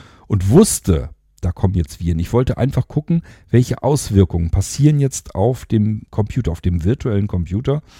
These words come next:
wenn ich den mit dem Internet, mit einem unsicheren, ungeschützten Betriebssystem laufen lasse. Was passiert denn hier alles so? Deswegen habe ich das tatsächlich so gemacht. Das ist also auch kein Problem. Du kannst es so schmuddelig lassen. Das Einzige, was passieren wird, dein Betriebssystem wird dann,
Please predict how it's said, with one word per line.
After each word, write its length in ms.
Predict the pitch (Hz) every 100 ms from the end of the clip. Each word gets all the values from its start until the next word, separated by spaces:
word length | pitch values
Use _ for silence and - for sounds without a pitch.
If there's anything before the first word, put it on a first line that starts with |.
| - -
wenn 100 | 95
ich 80 |
den 140 | - 101
mit 140 | 101
dem 120 | 87
Internet, 400 | - 123 135 127
mit 160 | 131 -
einem 200 | 82 82
unsicheren, 580 | 120 151 135 123 110 98
ungeschützten 600 | 143 151 120 107 - 85
Betriebssystem 600 | - 120 - - - 95
laufen 340 | 80 73 - 60
lasse. 260 | - 67
Was 180 | 95 - _ - _ -
passiert 400 | 110 - 127 -
denn 80 | 80
hier 180 | 76
alles 320 | 65 65 - -
so? 160 | - - - - _ -
Deswegen 360 | 85 - 120 123
habe 100 | 131
ich 80 | -
das 160 | 107
tatsächlich 460 | - 101 113 107 98
so 100 | 98
gemacht. 720 | 92 82 73 80 - - -
Das 160 | -
ist 100 | 95
also 240 | 117 120 135
auch 220 | 185 -
kein 180 | 95 85
Problem. 440 | - 73 80 139 _ - _ -
Du 80 |
kannst 340 | - - 85 -
es 120 | 120
so 100 | 135
schmuddelig 480 | - 113 98 85 73
lassen. 220 | 92 127
Das 120 | 92
Einzige, 400 | 85 113 139 117
was 120 | 101
passieren 420 | - 87 - 110 120
wird, 180 | 131 - - - -
dein 200 | - 101
Betriebssystem 680 | 101 - 120 113 - 127 117
wird 160 | 110 -
dann, 300 | 104 107